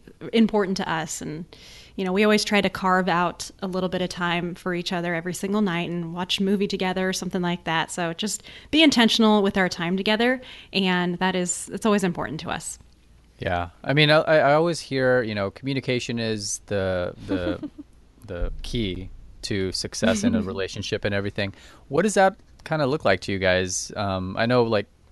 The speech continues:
Speaker 2: Annabelle and I communicate, um, all the time 'cause we're,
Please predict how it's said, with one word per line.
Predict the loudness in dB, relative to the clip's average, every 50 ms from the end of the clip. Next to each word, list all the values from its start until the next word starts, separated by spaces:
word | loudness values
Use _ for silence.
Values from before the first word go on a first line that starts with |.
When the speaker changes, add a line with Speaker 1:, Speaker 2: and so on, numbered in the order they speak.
| -20 -12 -6
Speaker 2:
Annabelle | -2 0 0 2 4 4 4 4
and | 4 2 2
I | 2 2
communicate, | 0 0 -2 -2 -2 -2 -2 0 0 0 0 0 -2 -6 -14 -20 -20 -20 -20 -20 -14 -8
um, | -4 -2 -2 0 -2 -2 -4 -6 -8 -12 -16 -20 -20 -20 -20 -20 -20 -20 -20 _ -20 -20 -14 -4 0
all | 2 2 2
the | 0 -2
time | -2 -2 -2 0 0 -2 -4
'cause | -6 -2 -2 0 0
we're, | 0 -2 -2 -4 -6